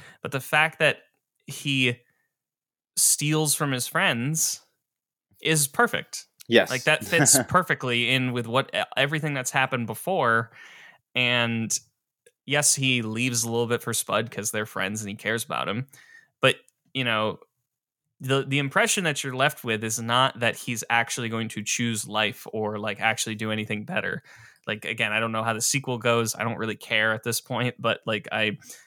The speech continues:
Speaker 1: I like the idea that it's implied, or at least, you know, you can infer that he's going to do something along these lines again. He may not do heroin again, but this cycle of, uh, you know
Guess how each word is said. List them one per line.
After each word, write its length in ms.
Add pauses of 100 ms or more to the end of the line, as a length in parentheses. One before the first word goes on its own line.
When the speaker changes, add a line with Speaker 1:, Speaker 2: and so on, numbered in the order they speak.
(160)
Speaker 1:
I 120
like 240
the 100
idea 400
that 200 (460)
it's 380 (380)
implied, 560
or 140
at 100
least, 260
you 60
know, 80
you 140
can 140
infer 680 (680)
that 160
he's 320
going 180
to 60
do 160
something 480
along 380
these 220
lines 260
again. 300
He 100
may 100
not 160
do 100
heroin 400
again, 400 (200)
but 160
this 180
cycle 680 (480)
of, 520 (680)
uh, 480
you 80
know 280